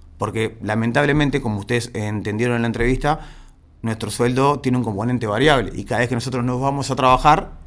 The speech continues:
no generamos. La empresa entiende que por las licencias gremiales, por las horas gremiales, no debe pagar un promedio.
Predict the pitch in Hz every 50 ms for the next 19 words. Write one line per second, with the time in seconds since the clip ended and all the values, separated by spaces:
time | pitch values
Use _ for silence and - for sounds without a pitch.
0 | - - - - - - - - - - - 117 139 127 - 139 123 117 120 160
1 | 151 127 101 85 - - - - - - - - - - - - - 101 107 107
2 | 107 98 107 123 131 123 - - 131 - 113 - - - - 107 110 107 101 101
3 | 120 127 127 127 127 127 123 131 139 - - - - - - - - - - -
4 | - 110 107 107 107 110 110 113 110 104 - - 120 104 110 117 117 113 - 135
5 | 127 117 135 127 117 117 113 123 131 131 135 127 117 - 104 107 117 120 127 123
6 | 120 120 120 127 131 131 127 127 123 120 123 123 120 113 113 110 107 107 110 104
7 | - 101 92 92 87 73 - -